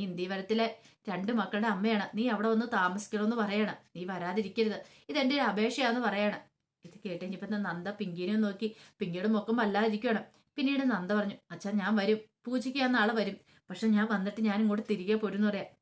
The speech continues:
"അതെന്താ മോളെ?" "അത് പിന്നെ വേറൊന്നുമല്ല, ഉം, കാരണം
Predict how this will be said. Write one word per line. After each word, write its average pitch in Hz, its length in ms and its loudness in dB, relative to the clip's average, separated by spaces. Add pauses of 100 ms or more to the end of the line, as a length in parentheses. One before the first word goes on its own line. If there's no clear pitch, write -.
(100)
"അതെന്താ 175 300 -6
മോളെ?" 202 280 0 (500)
"അത് 180 140 -10
പിന്നെ 196 180 -2
വേറൊന്നുമല്ല, 202 520 2 (500)
ഉം, 220 100 -4 (380)
കാരണം 190 300 2